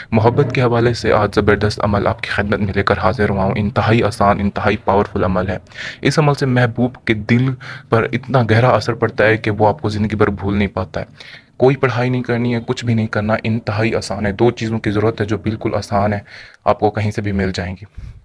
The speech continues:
आपको चीज़ों की तरफ ले जाता हूँ कि आपको क्या करना है, अमल क्या है।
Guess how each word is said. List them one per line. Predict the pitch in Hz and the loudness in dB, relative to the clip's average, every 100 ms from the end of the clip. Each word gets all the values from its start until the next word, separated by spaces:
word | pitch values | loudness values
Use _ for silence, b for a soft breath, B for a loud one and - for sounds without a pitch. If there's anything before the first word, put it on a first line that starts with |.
| _ _ _ _ - | _ _ _ _ 0
आपको | 110 - 117 | 0 0 -6
चीज़ों | 117 123 | -4 -4
की | 120 | -2
तरफ | 120 110 113 113 | 0 2 4 4
ले | 107 | 4
जाता | 110 113 117 | 0 0 0
हूँ | 113 | -4
कि | 117 | -2
आपको | 107 - | -2 -4
क्या | - 104 | -4 -4
करना | - 110 113 | 0 0 0
है, | - | 0
अमल | 110 110 | -4 -4
क्या | 110 110 | -4 -4
है। | 113 | -4